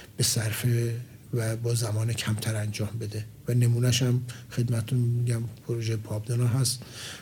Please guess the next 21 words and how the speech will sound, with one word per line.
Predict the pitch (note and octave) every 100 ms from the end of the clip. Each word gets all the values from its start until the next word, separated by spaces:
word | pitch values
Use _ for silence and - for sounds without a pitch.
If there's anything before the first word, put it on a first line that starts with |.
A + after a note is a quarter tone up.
| -
حالا | - A#2+
ممکنه | B2 A#2+ B2+ B2 B2 B2 - - - - -
در | B2
پروژه‌های | A2 - A#2+ A2+ A2+ A#2
بزرگتر | A2 A#2 A2+ G#2+ C3 B2+ B2+ - - - A#2 C3+
کارفرما | - A#2 - A2 A2 A#2+
مجبور | A#2+ A2+ A#2
باشه، | B2 A#2+ C3+
باشه | B2+ B2+ A#2+ B2+
یک | A#2+ A#2+ A#2
سازمان | - A2+ A2+ G#2+ A#2+ C3+
بزرگتری | C3 B2 A2+ A2 - B2+ B2+ B2
رو | A#2+ A#2+ A#2+ - - - - -
برای | A#2+ A#2+ A#2+ A#2+ A#2+ A#2+ A#2
به | A2+
اصطلاح | G#2+ - A2 A2+ A#2 A2+
تامین | - A2+ A#2+ C3 B2+
تجهیزات | - B2+ A#2 B2 A2 A2 A2 C3
و |
اینها، | A2 G2+ A2+ A#2+ B2 - - - - -
اه، | -